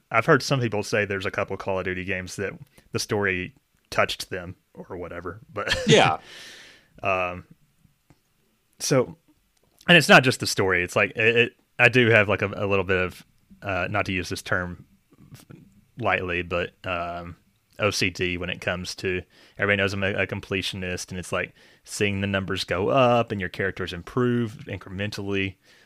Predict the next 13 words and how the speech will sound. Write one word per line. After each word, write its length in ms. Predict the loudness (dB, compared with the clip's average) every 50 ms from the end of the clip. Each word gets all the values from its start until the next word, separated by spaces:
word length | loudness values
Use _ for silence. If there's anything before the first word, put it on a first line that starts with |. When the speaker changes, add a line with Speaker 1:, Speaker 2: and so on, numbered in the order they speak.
| _ _ _ _ _ _ _
Speaker 1:
Um, 380 | -4 -4 -4 -4 -4 -6 -10 -14 -16 _ _ _ _ _ _ _ _ _ _ _ _ _ _ _ _ 2
I 60 | 4
don't 100 | 4 6
know. 80 | 6 6
I 100 | 4 4
just, 240 | 4 2 0 0 -6
I 120 | -6 -6
just 160 | -6 -6 -6
really 320 | -4 -2 0 2 2 2 2
love 260 | 2 2 2 2 2
a, 220 | 0 -2 -2 -4
a 60 | -6 -2
good 400 | -2 -2 -2 -2 -2 -6 -14